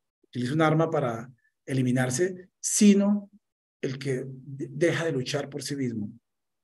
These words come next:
en un proceso que es un, un aprendizaje y que puede, digamos, eh, llevarlo, digamos,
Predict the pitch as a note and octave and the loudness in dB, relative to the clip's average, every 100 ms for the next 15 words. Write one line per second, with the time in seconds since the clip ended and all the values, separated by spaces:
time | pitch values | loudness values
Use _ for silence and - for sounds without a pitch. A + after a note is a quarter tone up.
0 | _ - C3 C3+ D#3 C#3+ D#3 D#3 F3 - | _ -4 -2 0 0 0 0 -2 -4 -8
1 | - _ _ _ - C#3+ C3+ C#3 F3+ G3+ | -18 _ _ _ -8 -4 -4 0 4 4
2 | - E3+ C#3+ C#3 C#3 C#3+ C#3 D3 C#3 A#2 | 4 0 -2 -4 -8 -4 -4 -2 -2 -2
3 | C3 A#2 E3+ - _ - A3+ G#3+ A#3+ - | -2 -4 -6 -10 _ 0 2 4 4 6
4 | F3+ G3+ G#3+ G#3+ - - C3+ B2+ B2+ D3 | 8 8 6 4 -6 -10 -6 -4 -2 -4
5 | - - - _ _ - C3 A#2+ A#2 A#2 | -4 -10 -16 _ _ -8 -4 0 0 -2
6 | - C3+ B2 B2+ B2+ C#3+ C#3 A#2+ C3+ C#3 | -2 2 4 2 2 2 0 -2 -4 -8